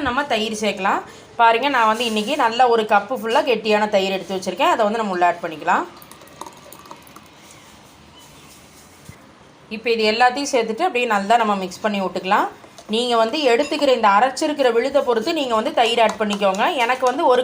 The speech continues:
கப் தயிர் சரியா இருக்கு. அப்படியே வந்து நம்ம நல்லா மிக்ஸ் பண்ணிக்கலாம். குழம்பு ரசம்லாம் செய்ய போர் அடிச்சுது அப்படின்னா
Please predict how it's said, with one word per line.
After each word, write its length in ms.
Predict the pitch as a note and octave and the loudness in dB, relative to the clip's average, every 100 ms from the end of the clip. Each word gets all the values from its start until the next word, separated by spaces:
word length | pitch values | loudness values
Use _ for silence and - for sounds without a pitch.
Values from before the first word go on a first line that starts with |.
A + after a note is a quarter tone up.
| C4 | 0
கப் 160 | B3+ A#3 | 0 0
தயிர் 220 | D#4 C#4+ | 0 -2
சரியா 240 | G#3 G3+ G3 | -2 2 0
இருக்கு. 200 | F#3+ A#3 F#4 - - - G3+ | 0 -2 -2 -10 -20 -6 -4
அப்படியே 200 | G3+ B3+ A#3+ | 0 2 2
வந்து 140 | F4+ | 0
நம்ம 120 | D#4+ G#3+ | -2 0
நல்லா 180 | G3 A3 | 2 0
மிக்ஸ் 240 | G#3 G3+ - | 0 -6 -4
பண்ணிக்கலாம். 420 | G#3 F#3+ F#3+ D4+ - - - - - | -4 0 0 0 -4 -20 -20 -20 -2
குழம்பு 340 | A3+ A3+ A#3+ B3 | 2 2 4 2
ரசம்லாம் 480 | A3 A#3+ A3+ C#4 - | 4 0 0 -2 0
செய்ய 180 | A3+ B3 G#3+ | 0 2 2
போர் 200 | A3 A#3+ | 2 4
அடிச்சுது 420 | G#3+ G#3+ A3 A#3 A#3+ G3 E3+ - - G#3 | 0 -2 0 4 4 2 -2 -14 -6 -4
அப்படின்னா 320 | G3+ A3+ | -2 0